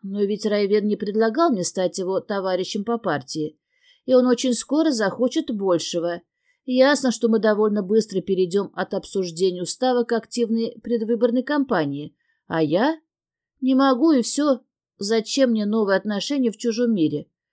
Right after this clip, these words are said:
«Но почему?» раздался изумлённый вопль Райвена. Я нервно передёрнула плечами.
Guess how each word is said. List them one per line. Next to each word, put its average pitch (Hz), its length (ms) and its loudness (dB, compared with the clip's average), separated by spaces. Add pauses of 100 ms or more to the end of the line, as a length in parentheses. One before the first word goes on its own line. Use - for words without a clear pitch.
(400)
«Но 160 160 -6
почему?» 240 680 -2 (140)
раздался 175 680 0
изумлённый 202 600 2
вопль 165 400 -2
Райвена. 151 640 0 (600)
Я 311 200 2
нервно 269 440 6
передёрнула 180 680 0
плечами. 156 760 -4